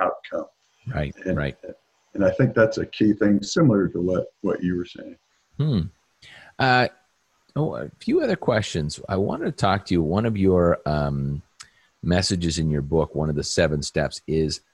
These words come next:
Speaker 2: use hard copy communication. Can you tell us more about that?
Speaker 1: <laughs> Yeah, everybody's in this digital world, and they think
Speaker 2: Yeah.
Speaker 1: that you don't really need hard copy anymore.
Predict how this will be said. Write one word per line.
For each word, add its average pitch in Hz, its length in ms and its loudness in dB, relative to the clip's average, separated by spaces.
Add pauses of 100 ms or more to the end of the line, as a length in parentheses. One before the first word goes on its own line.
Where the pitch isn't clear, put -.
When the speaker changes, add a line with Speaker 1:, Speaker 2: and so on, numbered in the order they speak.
(1000)
Speaker 2:
use 95 200 2
hard 127 460 0
copy 92 420 -4
communication. 78 760 -4
Can - 180 -8
you 202 60 -6
tell - 160 -4
us - 140 -10
more 80 160 -2
about 78 240 -4
that? - 240 -10 (500)
Speaker 1:
<laughs> - 160 -2 (920)
Yeah, 110 380 6
everybody's 151 580 6
in 139 160 6
this 117 200 6
digital 135 540 6
world, 143 300 6
and 95 120 4
they 90 120 2
think - 80 -12
Speaker 2:
Yeah. 95 260 4
Speaker 1:
that 104 140 2 (100)
you 117 100 4
don't 117 240 6
really 104 280 4
need 120 340 6 (280)
hard 113 300 4
copy 113 380 2
anymore. 98 560 -4